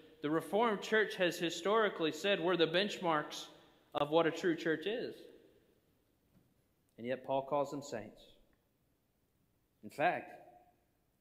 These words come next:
a little taste of next week, in verse four, "I give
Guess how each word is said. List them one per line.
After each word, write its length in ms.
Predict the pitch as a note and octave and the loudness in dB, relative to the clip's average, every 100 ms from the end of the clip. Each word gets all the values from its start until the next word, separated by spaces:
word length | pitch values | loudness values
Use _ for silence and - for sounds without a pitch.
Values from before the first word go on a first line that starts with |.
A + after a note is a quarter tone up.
| _ _ _ _ _ _ _ _ _ _ _ | _ _ _ _ _ _ _ _ _ _ _
a 40 | |
little 140 | G#2+ - | -20 -6
taste 300 | D3 - - | -6 -4 -8
of 80 | A#2 | -6
next 300 | D#3 E3+ A2+ | -6 -8 -10
week, 320 | G2+ A2+ - _ _ _ _ _ | -10 -10 -16 _ _ _ _ _
in 140 | A#2 | -12
verse 260 | A#2 C3 C3 | -6 -6 -6
four, 520 | - E3 F3 G#2 A#2+ - - - _ _ _ _ _ _ _ _ _ _ _ _ | -6 -4 -2 -4 -8 -14 -20 -20 _ _ _ _ _ _ _ _ _ _ _ _
"I 140 | C3 E3 | -4 -4
give 220 | C#3 | -4